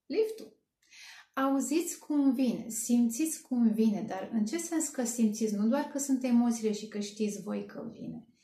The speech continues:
Chiar se aud pașii, chiar se aude ceva, da?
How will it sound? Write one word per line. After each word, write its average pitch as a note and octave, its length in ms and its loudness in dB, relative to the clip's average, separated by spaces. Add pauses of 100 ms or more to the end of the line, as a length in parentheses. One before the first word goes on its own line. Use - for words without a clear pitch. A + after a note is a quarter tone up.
(360)
Chiar G#3+ 300 -4
se G#3+ 220 -4
aud G3+ 440 -4
pașii, G#3+ 880 -12
chiar G#3 260 -4
se - 220 -6
aude G#3 480 -2
ceva, G3+ 640 -8 (260)
da? F#3 400 -12